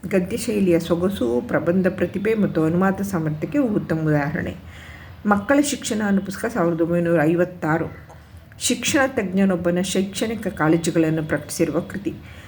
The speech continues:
ಅಲ್ಲದೆ ಬಣ್ಣದ ಚೆಂಡು, ತನನತೋಮ್ ಇವು ಶಿಶುಗೀತೆಗಳ ಸಂಕಲನ. ಕರ್ನಾಟಕದ ಅನುಭಾವಿ ಕವಿ ಶಿಶುನಾಳ ಶರೀಫರ ತತ್ವಪದಗಳ ಸಂಗ್ರಹ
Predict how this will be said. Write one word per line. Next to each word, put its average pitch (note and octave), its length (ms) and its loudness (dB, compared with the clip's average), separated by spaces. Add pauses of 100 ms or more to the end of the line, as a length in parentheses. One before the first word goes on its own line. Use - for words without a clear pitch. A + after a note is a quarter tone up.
(220)
ಅಲ್ಲದೆ F3 180 2
ಬಣ್ಣದ F3+ 420 2
ಚೆಂಡು, A3+ 540 0
ತನನತೋಮ್ G3 800 0 (100)
ಇವು G3 160 2
ಶಿಶುಗೀತೆಗಳ F#3 720 0
ಸಂಕಲನ. D3+ 460 -4 (640)
ಕರ್ನಾಟಕದ A#3 540 2
ಅನುಭಾವಿ G3+ 600 2
ಕವಿ F#3+ 280 0
ಶಿಶುನಾಳ G3+ 500 0
ಶರೀಫರ F3+ 520 0
ತತ್ವಪದಗಳ F3 720 0
ಸಂಗ್ರಹ D#3 480 -2